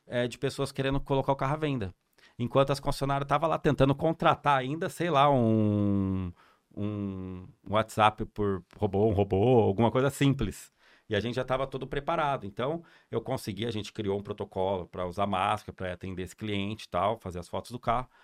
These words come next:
A gente continuou atuando normalmente, tivemos ali, potencializou muito a quantidade de pessoas que queriam contratar o serviço. Os dois, né? As pessoas que queriam a franquia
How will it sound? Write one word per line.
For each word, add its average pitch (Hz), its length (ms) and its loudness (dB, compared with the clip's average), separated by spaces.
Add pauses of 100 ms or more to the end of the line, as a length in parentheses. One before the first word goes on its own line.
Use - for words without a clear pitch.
(140)
A - 80 -8
gente 127 220 -10
continuou 113 800 -4 (320)
atuando 107 400 -2
normalmente, 107 560 -4
tivemos 107 380 -6
ali, 98 160 -4
potencializou 101 640 -4
muito 127 600 0
a 123 100 -2
quantidade 104 440 -8
de - 60 -20
pessoas 104 340 -10
que - 80 -20
queriam 107 180 -6
contratar 104 340 -6
o - 20 -8
serviço. 95 520 -6 (520)
Os 147 120 -8
dois, 107 300 2
né? 92 120 -6
As 87 80 -12
pessoas - 280 -14
que 110 100 -16
queriam 101 240 -6
a 104 40 -6
franquia 170 560 -10